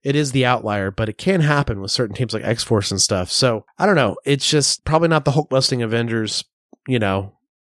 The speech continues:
they're more control. So, and I was very impressed with the leadership, Chris. Like, you know, reducing all throws by one damage is very cool, and I thought it was neat. But, so I'm at two and oh now, and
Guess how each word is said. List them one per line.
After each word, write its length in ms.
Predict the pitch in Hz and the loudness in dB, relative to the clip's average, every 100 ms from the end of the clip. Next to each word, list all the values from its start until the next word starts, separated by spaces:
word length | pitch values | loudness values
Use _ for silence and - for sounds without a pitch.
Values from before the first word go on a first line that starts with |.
| 131 | -6
they're 200 | 123 131 | 0 2
more 220 | 131 120 | 2 2
control. 640 | 127 113 - 123 110 104 | 0 -4 0 2 2 0
So, 380 | 104 - 117 110 - | 0 2 2 -2 -4
and 160 | 131 143 | 0 2
I 80 | 202 | 2
was 120 | 208 | 4
very 100 | 196 | 2
impressed 300 | 185 180 170 | 2 0 0
with 80 | 147 | 2
the 60 | |
leadership, 340 | 135 131 - 107 | 2 2 0 -2
Chris. 260 | 117 117 | 0 2
Like, 160 | 113 107 _ - - | 0 -2 _ -18 -10
you 100 | 117 | -6
know, 320 | 117 113 - | -2 -4 -6
reducing 440 | 113 113 127 127 135 | -6 -2 0 2 2
all 160 | 131 | 2
throws 320 | 131 139 131 127 | 0 2 2 2
by 180 | 120 | 2
one 460 | 117 117 117 117 117 | 2 2 2 0 -2
damage 440 | 113 113 117 110 107 | -4 -2 0 -2 -6
is 160 | 104 | -6
very 220 | - 113 | 0 2
cool, 460 | 110 - 113 110 107 | 2 0 2 2 0
and 220 | 95 92 _ _ _ - | -4 -10 _ _ _ -2
I 120 | 117 | 2
thought 60 | 143 | 2
it 20 | |
was 140 | 120 | 0
neat. 280 | 117 104 90 - | -2 -4 -4 -6
But, 320 | 117 131 127 - | -2 0 -2 -8
so 200 | - 135 | -2 0
I'm 140 | 165 | 0
at 100 | 170 | 0
two 140 | - 151 | 0 2
and 80 | |
oh 140 | 143 147 | 4 2
now, 360 | 113 101 107 | 2 0 0
and 360 | - 110 113 | 0 -2 -2